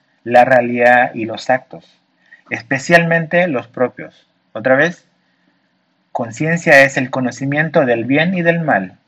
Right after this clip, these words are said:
que permite a la persona enjuiciar moralmente la realidad y los actos, especialmente los propios". Ahora, hay que agregar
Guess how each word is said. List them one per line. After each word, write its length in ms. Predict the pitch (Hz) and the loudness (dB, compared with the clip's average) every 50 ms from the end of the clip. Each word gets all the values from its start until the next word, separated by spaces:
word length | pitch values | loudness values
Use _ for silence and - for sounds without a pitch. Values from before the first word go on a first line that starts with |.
| _ | _
que 100 | - 127 | -12 -8
permite 460 | 110 113 123 117 123 131 139 135 135 | -4 -4 -4 -2 -2 -4 -2 0 0
a 60 | 120 107 | 2 2
la 160 | 101 98 - | 0 0 -2
persona 500 | - 92 - - 160 165 156 139 127 - 120 | -6 -12 -6 -2 -2 0 0 0 -2 -2 -4
enjuiciar 720 | 123 139 135 - - 143 131 - - - 165 147 143 - | -6 -6 -6 -6 -6 -8 -8 -4 0 4 4 4 2 0
moralmente 1040 | 104 110 127 127 120 120 127 139 151 165 165 165 151 131 - - 120 - 147 180 - _ _ _ _ _ _ _ _ _ _ _ _ - | -10 -8 -4 -2 0 4 6 6 6 4 2 -2 -4 -6 -6 -6 -8 -10 -10 -10 -12 _ _ _ _ _ _ _ _ _ _ _ _ -2
la 180 | 123 127 123 127 | 4 4 4 6
realidad 800 | 131 135 127 127 123 127 127 127 127 131 139 143 156 - - _ | 6 4 4 4 2 2 4 6 8 8 8 6 4 -2 -14 _
y 100 | - 117 | -12 -10
los 260 | 107 104 101 101 - 160 | -8 -8 -8 -4 -2 0
actos, 500 | 180 196 - - 107 104 107 - _ _ _ | 0 0 -2 -8 -10 -10 -12 -12 _ _ _
especialmente 1120 | - 107 104 - 117 117 - - 139 131 131 131 127 127 131 127 - 131 127 131 135 135 _ _ _ _ _ _ _ - | -18 -18 -16 -14 -14 -14 -8 -6 -4 -4 -4 -4 -4 -6 -6 -6 -6 -6 -6 -6 -8 -12 _ _ _ _ _ _ _ -12
los 240 | 104 110 104 - _ | -10 -10 -10 -12 _
propios". 600 | - - 131 131 127 _ - - _ _ _ _ _ _ _ _ _ _ _ _ _ _ _ _ _ - | -8 -4 -4 -4 -4 _ -14 -20 _ _ _ _ _ _ _ _ _ _ _ _ _ _ _ _ _ 0
Ahora, 200 | - 120 127 127 | 2 6 6 6
hay 80 | 135 135 | 6 4
que 100 | 170 170 | 2 2
agregar 560 | 160 170 180 180 175 156 143 147 160 - | 4 6 6 8 8 8 6 4 0 -6